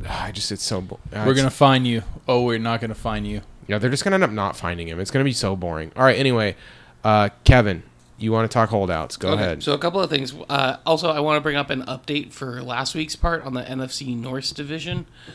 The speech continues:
Speaker 3: um, Ziggy Ansah starting the season on the pup list, and we talked about how he's literally the only way of providing pass rush on the Detroit Lions,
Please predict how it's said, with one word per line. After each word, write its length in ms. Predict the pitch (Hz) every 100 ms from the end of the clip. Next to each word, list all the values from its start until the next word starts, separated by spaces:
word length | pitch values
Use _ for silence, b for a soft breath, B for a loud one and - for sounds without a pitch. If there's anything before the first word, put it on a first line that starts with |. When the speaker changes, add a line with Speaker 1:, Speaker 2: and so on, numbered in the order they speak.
| B B
Speaker 3:
um, 320 | 131 127 123 120
Ziggy 320 | - 175 180
Ansah 460 | 143 151 160 135 123
starting 300 | - 135 143
the 60 |
season 220 | 139 147 143
on 60 |
the 80 | 127
pup 260 | - 139 208
list, 340 | 226 220 - B B B
and 100 | 123
we 60 | 131
talked 180 | 165 165
about 180 | 175 135
how 120 | 143
he's 240 | 147 123
literally 440 | 120 156 185 185 180
the 180 | 165 117
only 640 | 127 131 147 147 147 139
way 200 | 127 131
of 140 | 127 123
providing 460 | 123 117 120 117
pass 300 | 110 127 127
rush 320 | - 190 - B B B B B _ 131
on 520 | 127 120 120 123 123 - -
the 440 | 127 117 113 117 -
Detroit 320 | 127 - 127
Lions, 460 | 123 113 143 180